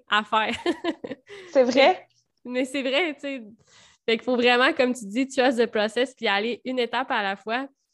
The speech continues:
Speaker 1: Puis, euh, est-ce qu'en ce moment, t'as des inspirations peut-être de livres, de podcasts, euh, pour, euh, des gens qui aimeraient ça plus s'informer sur l'épuisement professionnel? Ça peut être aussi sur d'autres sujets, peut-être la connaissance de soi ou le développement personnel. Est-ce que t'as,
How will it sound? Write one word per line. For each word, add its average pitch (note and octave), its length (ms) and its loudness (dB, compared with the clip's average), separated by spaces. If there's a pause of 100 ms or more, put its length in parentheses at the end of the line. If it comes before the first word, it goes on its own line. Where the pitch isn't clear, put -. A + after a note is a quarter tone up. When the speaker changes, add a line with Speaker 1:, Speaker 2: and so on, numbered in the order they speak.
(360)
Speaker 1:
Puis, A3 320 -4
euh, G#3 320 0 (600)
est-ce A#3 180 -4
qu'en G4+ 200 2
ce G4 120 -4
moment, B3 380 2
t'as A3 80 0
des G#3+ 240 -4
inspirations B3+ 800 -2
peut-être A3+ 420 -4
de G3+ 160 -4
livres, A#3+ 420 -6
de G#3 120 -2
podcasts, B3 840 -4 (120)
euh, G3+ 340 -2 (460)
pour, A3 280 -2
euh, G3+ 300 0
des G#3+ 180 -8
gens A3 320 -2
qui A#3+ 100 -6
aimeraient G#3 200 -6
ça A3+ 160 -8
plus B3 240 -2
s'informer A#3 640 -4
sur A#3+ 160 -10
l'épuisement A3 480 -4
professionnel? B3+ 720 -2
Ça G#3+ 220 -2
peut A#3+ 80 -2
être A#3+ 160 -2
aussi A3+ 240 -10
sur A3 160 -6
d'autres G#3+ 240 -4
sujets, G#3 380 0
peut-être A3 240 -4
la G3 120 -2
connaissance G3+ 540 -8
de G3+ 100 -6
soi A#3+ 480 0
ou A#3 40 0
le G3+ 120 -4
développement G3 480 -4
personnel. G#3 560 -4
Est-ce G#3 160 -4
que - 80 -4
t'as, G#3+ 300 0